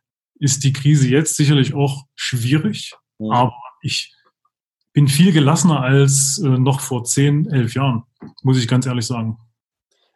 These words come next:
Speaker 2: Also ist ein schönes Schlusswort für den ersten Teil, lieber René. Ähm, denn jetzt haben wir gerade mal so ein bisschen über das Thema unternehmerische Herausforderungen gesprochen. Wir haben darüber gesprochen, nach welchen Kriterien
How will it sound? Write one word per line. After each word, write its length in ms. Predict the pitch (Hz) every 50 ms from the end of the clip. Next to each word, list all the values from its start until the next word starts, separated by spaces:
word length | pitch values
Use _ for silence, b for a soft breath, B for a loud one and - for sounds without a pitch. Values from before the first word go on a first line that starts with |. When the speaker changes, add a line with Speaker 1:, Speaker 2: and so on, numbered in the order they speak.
| _ _ -
Speaker 2:
Also 140 | 135 139 170
ist 180 | 185 185 175
ein 80 | 196 180
schönes 440 | - - - 185 208 240 254 240 240
Schlusswort 460 | - - 190 208 208 - 202 190 -
für 120 | - 160
den 140 | 143 147 143
ersten 460 | 147 - 175 175 175 - - 151 135
Teil, 280 | - - 170 190 202 170
lieber 300 | 107 95 87 98 98 87
René. 360 | 95 98 110 139 185 185 b b b b b b b -
Ähm, 340 | 135 135 135 139 139 143 147 -
denn 500 | - 117 139 143 147 151 156 160 160 - - _ _ _ _ _ _ _ _ _ _ _ _ _ _ _ _
jetzt 200 | 127 - 185 -
haben 140 | 196 180 175
wir 60 | 170
gerade 280 | 123 120 135 151 147 160
mal 80 | 139
so 100 | 117 131
ein 60 | 120
bisschen 300 | 113 143 - - 151 131
über 280 | 131 131 117 123 123 120
das 160 | 117 117 117
Thema 240 | - 123 117 117 120
unternehmerische 680 | 117 120 110 113 107 104 110 110 113 104 101 101 - 107
Herausforderungen 600 | 104 92 95 113 127 - - 120 117 120 117 107
gesprochen. 440 | 113 110 - - 110 104 107 113 110
Wir 100 | 104 101
haben 80 | 101
darüber 240 | 101 107 104 95 104
gesprochen, 440 | 104 104 - - 117 113 113 123 113
nach 160 | 107 104 -
welchen 260 | 123 135 143 139 135
Kriterien 600 | 113 - 113 104 - 113 113 123 127 120 120 120